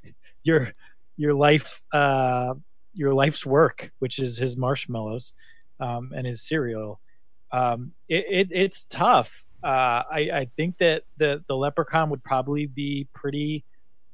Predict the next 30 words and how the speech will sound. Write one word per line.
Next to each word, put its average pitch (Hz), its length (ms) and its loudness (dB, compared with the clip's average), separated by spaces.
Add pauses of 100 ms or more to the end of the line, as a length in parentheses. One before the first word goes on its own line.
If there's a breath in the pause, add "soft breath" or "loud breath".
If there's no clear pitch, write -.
(280)
uh, 139 440 2
he'd 151 200 -4
probably 214 280 6
have 233 100 6
a 214 60 -6
pretty 226 260 -2
rough, 190 400 4
rough 170 320 2
life. 180 400 4
Whereas 151 440 2 (100)
the 147 80 -2
Tricks - 440 0
guy, 127 300 4
I 123 140 -2 (240)
mean, 165 180 -2
granted, 214 240 4
he's, 185 280 0 (460 soft breath)
or, 170 80 0
or, 160 440 4
or 139 40 2
Tricks - 320 -2
Rabbit, 180 300 4
he's, 233 400 0 (1120)
he 294 260 4
can, 165 360 0 (180)
on 160 100 4
the 139 60 -2
f-, - 240 -12
you 185 320 -2
mentioned, 151 540 2